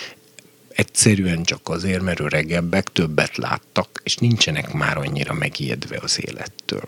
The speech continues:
Pedig tudják, hogy rengeteg rossz van benne, de egyrészt azt is tudják, hogy rengeteg jó is.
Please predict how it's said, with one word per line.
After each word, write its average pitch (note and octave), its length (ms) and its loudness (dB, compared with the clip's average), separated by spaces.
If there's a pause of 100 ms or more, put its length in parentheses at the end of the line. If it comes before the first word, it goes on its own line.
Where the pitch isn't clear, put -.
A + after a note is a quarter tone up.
(1300)
Pedig F#2+ 260 4
tudják, - 500 2
hogy D2 160 -2
rengeteg - 520 -4
rossz - 280 -2
van D#2 240 -6
benne, D#2+ 420 -6 (680)
de F2+ 180 4
egyrészt G#2 560 6
azt C#3 200 2
is - 140 4
tudják, - 400 -2
hogy - 140 -4
rengeteg - 560 -2
jó D2 240 -2
is. - 380 2